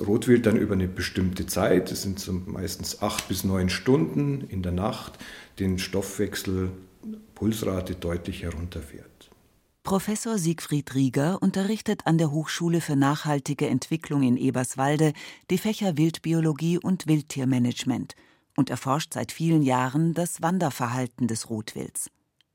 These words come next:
Speaker 2: In der Wildtiersammlung seines Instituts zeigt er ein ausgestopftes, beeindruckendes Exemplar eines ausgewachsenen Geweihträgers.
Speaker 1: Ich schaue gerade auf, auf unser Präparat hier. Ähm, sie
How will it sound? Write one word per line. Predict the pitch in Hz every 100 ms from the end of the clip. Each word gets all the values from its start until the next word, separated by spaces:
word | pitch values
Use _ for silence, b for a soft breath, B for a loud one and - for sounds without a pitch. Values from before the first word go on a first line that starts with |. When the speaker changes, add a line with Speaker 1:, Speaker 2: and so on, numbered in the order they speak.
| _ B B B B B
Speaker 2:
In | - 196
der | 190 185
Wildtiersammlung | 233 262 214 151 147 160 185
seines | 160 156 151
Instituts | - 139 - 131 - 151 208 - - B B -
zeigt | 196 196 - -
er | 196
ein | - 180 -
ausgestopftes, | 147 160 - 180 185 180 - 175 175
beeindruckendes | - 165 - 202 214 156 160 156 143 -
Exemplar | 120 - 120 - 135 139 147 -
eines | 156 175 -
ausgewachsenen | 151 147 - 120 123 - 160 165
Geweihträgers. | 190 160 120 - 107 104 82 80 - _ _
Speaker 1:
Ich | -
schaue | 92 95
gerade | 107 98
auf, | 92 - 107
auf | 107
unser | 107 110 104 - -
Präparat | 113 - 107 113 143
hier. | 156 - B B B -
Ähm, | 117 117 110 113 -
sie | - 113